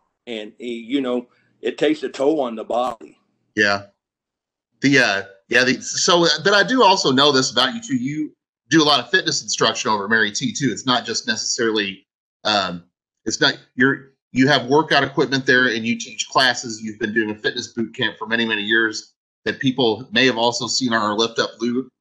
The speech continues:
Speaker 2: uh, platform. So you're still staying physically active, even though you're dealing with this, uh, this
Speaker 1: Uh,
Speaker 2: situation,
Speaker 1: mostly
Speaker 2: correct?
Speaker 1: right now in the water because we can't have any land classes right now.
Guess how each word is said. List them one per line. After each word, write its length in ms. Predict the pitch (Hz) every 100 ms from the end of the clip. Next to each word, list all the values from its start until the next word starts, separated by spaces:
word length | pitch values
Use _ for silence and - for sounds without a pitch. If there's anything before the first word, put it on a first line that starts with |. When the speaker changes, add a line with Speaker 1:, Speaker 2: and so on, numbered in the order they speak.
| _ _ 98
Speaker 2:
uh, 120 | 104
platform. 720 | - 127 113 131 113 113 - _ _ _ -
So 400 | 170 151 123 - _ -
you're 140 | 139
still 300 | 135 190 180
staying 340 | - 185 156 127
physically 500 | 165 147 123 123 123
active, 340 | 156 165 104 107
even 180 | 117 117
though 100 | 117
you're 160 | 110
dealing 320 | 110 123 117
with 140 | 107 104
this, 280 | 113 104 110
uh, 180 | 107 95 - _ _
this 100 | 120 -
Speaker 1:
Uh, 100 | 143
Speaker 2:
situation, 380 | 131 123 123
Speaker 1:
mostly 220 | 131 202 220
Speaker 2:
correct? 260 | 175 160
Speaker 1:
right 200 | 160 156
now 200 | 139 151 170
in 100 | 131
the 80 | 123 120
water 320 | 139 156 143
because 340 | 123 123 135 117
we 120 | 143
can't 260 | 139 143 120
have 160 | 135 131
any 160 | 127 117
land 320 | 113 143 156 139
classes 460 | 131 117 120 113 104
right 300 | 113 107 110
now. 320 | 107 98